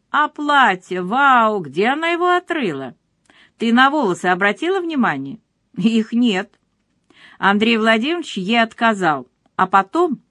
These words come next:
на секретаршу заорал: «Зачем эту корову пустила? Совсем ума лишилась, мы с клиентами работаем».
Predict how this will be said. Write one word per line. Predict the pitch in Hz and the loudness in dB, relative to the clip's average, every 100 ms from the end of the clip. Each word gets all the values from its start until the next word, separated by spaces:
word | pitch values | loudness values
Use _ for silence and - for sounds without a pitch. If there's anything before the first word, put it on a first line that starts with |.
| _ _ | _ _
на | 170 220 | -2 -2
секретаршу | 247 240 269 254 208 160 170 | -2 -6 -4 2 2 0 -8
заорал: | 151 165 160 143 127 _ - | -2 0 0 -2 -6 _ -18
«Зачем | 131 165 208 - 269 262 | -6 0 0 -2 -4 -2
эту | 254 254 | -2 -2
корову | 262 262 285 254 | 0 2 2 -4
пустила? | 220 196 185 - 151 131 - _ - - | -4 -6 -6 -8 -6 -8 -14 _ -20 -20
Совсем | - - 277 - 349 320 | -10 -2 0 0 -2 0
ума | 262 208 | 2 2
лишилась, | 185 180 180 143 139 - | 2 -2 -6 -6 -8 -2
мы | 226 311 | 0 0
с | - | -4
клиентами | 247 285 330 330 247 214 196 | -2 0 2 0 0 -2 0
работаем». | 185 170 143 - 123 | 0 -2 -6 -8 -16